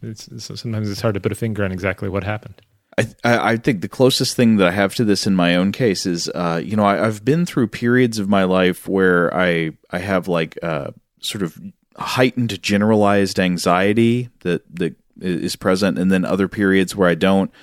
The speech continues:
Speaker 2: No identifiable reason that I can figure out, like, what causes a transition from one to the other. Can't, can't in any way lock it into events going on in my life. It's just like,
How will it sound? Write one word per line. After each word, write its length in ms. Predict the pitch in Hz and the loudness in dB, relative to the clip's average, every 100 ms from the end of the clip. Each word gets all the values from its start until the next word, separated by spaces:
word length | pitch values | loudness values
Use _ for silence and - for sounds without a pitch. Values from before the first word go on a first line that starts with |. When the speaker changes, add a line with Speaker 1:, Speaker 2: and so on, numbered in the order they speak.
| - _ _ _ | -20 _ _ _
Speaker 2:
No 520 | 95 101 110 110 104 | 0 4 6 8 6
identifiable 840 | 87 95 92 90 87 98 90 85 87 | 4 2 0 -2 0 0 2 2 0
reason 560 | 85 85 85 82 87 _ - | 0 -2 -2 -4 -6 _ -6
that 100 | 90 | -2
I 100 | 87 | -2
can 180 | 90 | -2
figure 340 | 82 87 78 80 | -6 -6 -2 0
out, 180 | 78 - | 0 -2
like, 240 | 82 82 | -8 -2
what 200 | 90 87 | -2 -2
causes 400 | 95 87 87 85 | 0 0 0 -6
a 60 | 85 | -6
transition 840 | - 87 87 82 - 82 80 90 _ | -2 -2 -2 -4 -4 -4 -4 -8 _
from 180 | 101 90 | -4 -2
one 180 | 85 85 | 0 0
to 60 | |
the 160 | 82 82 | -2 0
other. 340 | 78 78 80 | 0 0 -2
Can't, 340 | 78 95 87 - _ _ - | -4 -4 -4 -4 _ _ -14
can't 360 | - 95 92 | -4 -2 -2
in 160 | 95 92 | -2 -2
any 220 | 85 98 | -2 -4
way 240 | 87 92 | 0 0
lock 300 | 90 87 87 | 2 0 0
it 60 | 95 | 0
into 340 | 90 87 92 | 0 0 0
events 480 | 80 87 92 90 - | -2 -2 -2 -2 -4
going 280 | - 87 90 | -2 0 0
on 200 | 87 87 | 0 -2
in 40 | |
my 120 | 85 82 | -2 -2
life. 440 | 85 85 85 - | -2 -2 -4 -8
It's 140 | 80 | -12
just 260 | - 82 - | -10 -10 -6
like, 200 | 82 80 | -6 -8